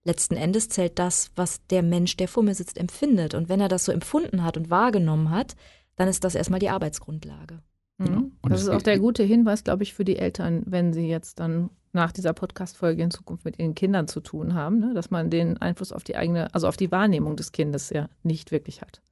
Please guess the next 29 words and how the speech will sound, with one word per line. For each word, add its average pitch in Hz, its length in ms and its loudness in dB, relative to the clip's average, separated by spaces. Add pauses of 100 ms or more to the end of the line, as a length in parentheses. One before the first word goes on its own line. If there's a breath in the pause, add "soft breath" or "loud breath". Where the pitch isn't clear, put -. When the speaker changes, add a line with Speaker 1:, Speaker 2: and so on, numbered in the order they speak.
(260)
Speaker 2:
Das - 140 -20
ist, - 120 -18
glaube 160 200 0
ich, - 160 -10
auch 156 160 -2
ein 165 100 0
ganz 156 240 -2
entscheidender 151 560 -2
Punkt. - 440 -4 (320)
Speaker 1:
Ich - 100 -20
glaube, 208 180 0
das 175 140 -2
ist 180 120 -6
auch 170 140 -4
nach 170 240 -2
wie 196 80 0
vor - 140 -4
immer 180 100 0
noch 185 100 -2
das - 200 -8
klassische 180 420 -4
Sender-Empfänger-Problem. 165 1500 -4 (720)
Das, - 140 -12
was 175 140 -2
ich 170 120 0
sage, 185 320 0
ist 185 140 -2
nicht 170 160 -2
zwangsläufig 175 560 -4